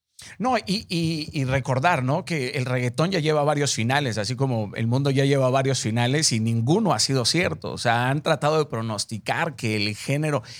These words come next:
y eso, eh, y, y ha sido, eh, equivocado, por supuesto, el, el pronóstico. A mí siempre el reggaetón me ha parecido algo muy tribal,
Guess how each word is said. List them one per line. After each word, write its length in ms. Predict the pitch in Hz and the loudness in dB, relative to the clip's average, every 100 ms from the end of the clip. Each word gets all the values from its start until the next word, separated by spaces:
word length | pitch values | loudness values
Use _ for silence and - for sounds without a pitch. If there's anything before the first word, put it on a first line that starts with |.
| - - _ | -18 -20 _
y 200 | 117 170 | -2 0
eso, 220 | 180 196 - | 0 -2 -2
eh, 280 | 139 147 147 | -2 -2 -2
y, 180 | 131 - | -8 -6
y 140 | 123 | -2
ha 60 | 143 | 0
sido, 720 | - 180 170 131 113 98 92 - - | 2 2 2 2 0 0 -4 -8 -6
eh, 380 | 104 95 90 110 | -4 -2 -4 -6
equivocado, 680 | 113 113 107 139 196 151 - | -4 0 0 2 2 2 0
por 140 | 101 | -2
supuesto, 420 | 107 143 139 151 | -2 -2 -2 -2
el, 320 | 123 107 95 - | 0 0 -4 -4
el 120 | 113 | -4
pronóstico. 640 | 110 113 160 - 123 110 - - - - | -2 0 0 -2 -6 -8 -10 -16 -18 -6
A 40 | 147 | -2
mí 140 | 226 | 0
siempre 300 | - 214 214 | 0 0 0
el 40 | |
reggaetón 340 | 190 127 135 160 | -2 -2 -2 -2
me 60 | 160 | -2
ha 60 | |
parecido 360 | 151 117 147 143 | -2 -4 0 0
algo 160 | 143 127 | 2 0
muy 160 | 131 | -2
tribal, 540 | 123 117 110 90 82 | 0 0 2 0 -4